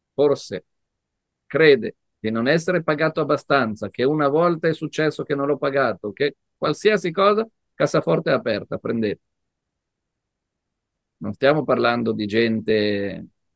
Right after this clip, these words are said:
della nostra generazione, stiamo parlando di gente di Tzfat, ai tempi della Rizal. Ai tempi della Rizal c'erano grandissimi tzadikim a Tzfat, c'era l'autore del Shulchan Aruch, Rabbi Yosef Karo,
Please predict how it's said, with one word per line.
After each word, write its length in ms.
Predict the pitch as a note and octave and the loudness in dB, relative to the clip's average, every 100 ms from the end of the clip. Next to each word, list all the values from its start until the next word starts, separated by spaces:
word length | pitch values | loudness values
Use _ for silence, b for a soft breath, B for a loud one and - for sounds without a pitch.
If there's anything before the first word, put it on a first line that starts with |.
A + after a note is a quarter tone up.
| _ _ _ _ | _ _ _ _
della 240 | G#2+ G#2+ | -2 -2
nostra 400 | G#2+ A2+ - G2 | 0 -2 -4 -8
generazione, 640 | G2+ G2+ F#2+ F2+ - F#2 - _ _ _ _ _ _ _ | -6 -4 -6 -8 -8 -10 -12 _ _ _ _ _ _ _
stiamo 340 | _ G#2+ A2+ A#2 | _ -4 -2 0
parlando 500 | A2+ A#2 A#2+ B2 A#2 | 0 2 2 0 0
di 500 | A2 A2+ G#2+ G#2 F#2 _ _ _ _ _ | 0 0 0 -2 -6 _ _ _ _ _
gente 480 | G2 A2+ A#2 A2 A2 | -4 -2 -2 -2 -4
di 120 | G#2 | -6
Tzfat, 380 | - - B2+ F2+ _ _ _ _ _ _ _ _ _ _ _ _ | -8 -4 -4 -6 _ _ _ _ _ _ _ _ _ _ _ _
ai 220 | G2+ G#2+ | -4 -2
tempi 360 | B2 A#2+ - G#2+ | -2 -2 -2 0
della 240 | A2 A2 | 0 2
Rizal. 400 | A#2 C3+ G2 F2+ - - | 4 2 0 -10 -14 -18
Ai 140 | G#2 | -4
tempi 260 | C#3 C#3+ B2+ | -2 0 0
della 200 | B2 A#2+ | 2 2
Rizal 280 | C#3 C#3+ | 2 0
c'erano 280 | A2 A2 A2 | -4 -4 -4
grandissimi 640 | G#2 G#2+ A2 C3 - A2+ | -4 -2 0 -2 -2 -4
tzadikim 480 | A2 G2+ G#2+ C3+ D3 | -4 -6 -4 -2 -2
a 60 | A2+ | -2
Tzfat, 220 | - F#2+ | -6 -10
c'era 220 | E2+ G#2+ | -4 -2
l'autore 460 | A2 G#2+ G#2+ B2 A#2+ | 0 -2 0 0 0
del 160 | A2+ G2+ | -2 -4
Shulchan 340 | G2+ G2+ G#2 | -8 -6 -6
Aruch, 280 | A2 B2+ A2+ | -2 -2 -2
Rabbi 240 | F#2 G2 | -8 -6
Yosef 260 | G#2 - - | -6 -6 -12
Karo, 420 | _ B2 A2 - | _ -2 -2 -6